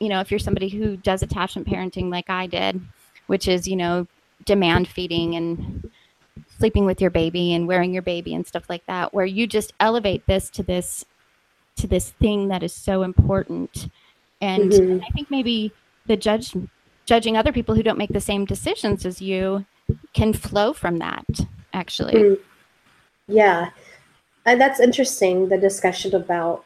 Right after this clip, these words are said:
Speaker 2: can good things become idols? Um, 'cause it's, I don't know about you, but in my life, it seems like usually that's what my idols are. They're the good things in my life,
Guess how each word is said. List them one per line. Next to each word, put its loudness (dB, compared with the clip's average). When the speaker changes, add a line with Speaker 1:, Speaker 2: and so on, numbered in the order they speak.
Speaker 2:
can 4
good 2
things 2
become 0
idols? 2
Um, 6
'cause 0
it's, -2
I 6
don't 6
know 8
about 4
you, 6
but 6
in 6
my 2
life, 2
it 0
seems 2
like 0
usually 6
that's -2
what -2
my -2
idols 2
are. -2
They're 8
the 2
good 4
things 2
in 0
my 2
life, -2